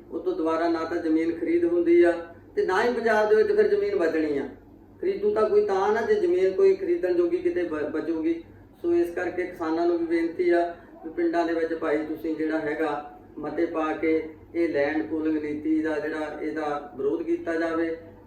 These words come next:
ਤੇ ਕਿਸਾਨਾਂ ਨੂੰ ਜਿਹੜੀ ਲੁੱਟ ਹੋਣ ਤੋਂ ਬਚਾਇਆ ਜਾ ਸਕੇ। ਸੋ ਇਸ ਕਰਕੇ ਸਾਰਿਆਂ ਨੂੰ ਇਸ ਗੱਲ ਵੱਲ ਧਿਆਨ ਦੇਣਾ ਚਾਹੀਦਾ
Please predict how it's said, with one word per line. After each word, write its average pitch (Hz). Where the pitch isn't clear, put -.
ਤੇ 165
ਕਿਸਾਨਾਂ 156
ਨੂੰ 160
ਜਿਹੜੀ 160
ਲੁੱਟ 147
ਹੋਣ 143
ਤੋਂ 147
ਬਚਾਇਆ 135
ਜਾ 147
ਸਕੇ। 160
ਸੋ 160
ਇਸ 156
ਕਰਕੇ 156
ਸਾਰਿਆਂ 151
ਨੂੰ 151
ਇਸ 151
ਗੱਲ 147
ਵੱਲ 143
ਧਿਆਨ 131
ਦੇਣਾ 151
ਚਾਹੀਦਾ 160